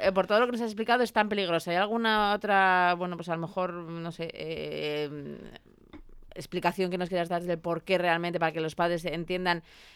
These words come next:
que esto no debería hacerse porque realmente, como nos estás explicando, es muy peligroso?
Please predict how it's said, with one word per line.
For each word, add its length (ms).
que 100
esto 200
no 120
debería 260
hacerse 320
porque 260
realmente, 380
como 160
nos 100
estás 200
explicando, 400
es 120
muy 240
peligroso? 540